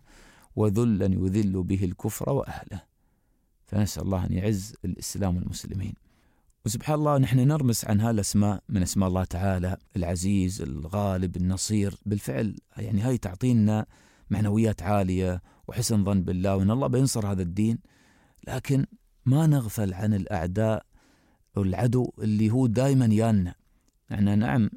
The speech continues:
يعني الله تعالى بينصرنا على الكفار لا شك، لكن في عدو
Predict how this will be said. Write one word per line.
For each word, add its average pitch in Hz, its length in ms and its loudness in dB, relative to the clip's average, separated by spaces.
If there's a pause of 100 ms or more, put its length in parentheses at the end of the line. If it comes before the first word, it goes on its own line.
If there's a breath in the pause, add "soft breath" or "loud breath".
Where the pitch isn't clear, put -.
(120)
يعني 92 260 -2
الله 98 160 0
تعالى 92 240 -4
بينصرنا 110 380 -2
على 95 200 -2
الكفار 90 720 -6
لا 101 120 0
شك، - 300 -10 (520 soft breath)
لكن 113 400 0
في 135 240 -2
عدو 123 380 0